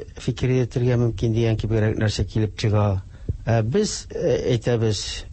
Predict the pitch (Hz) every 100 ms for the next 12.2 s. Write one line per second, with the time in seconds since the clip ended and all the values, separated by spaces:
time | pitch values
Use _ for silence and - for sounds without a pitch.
0 | - 113 110 143 147 139 127 131 120 90
1 | 98 98 151 175 - - - - 135 143
2 | 131 131 117 - - - 127 110 123 127
3 | 131 123 135 135 - - - - 107 123
4 | 123 135 - 113 117 131 131 123 120 113
5 | - - - 120 120 117 - 113 - 156
6 | 156 131 139 120 101 - 107 - 120 110
7 | - 107 - 107 101 101 - 104 98 90
8 | 82 - - 120 117 - 139 123 120 147
9 | 135 110 120 113 110 107 120 120 - -
10 | - - - 113 - 113 110 110 107 123
11 | 123 - - 98 110 117 107 127 113 -
12 | 107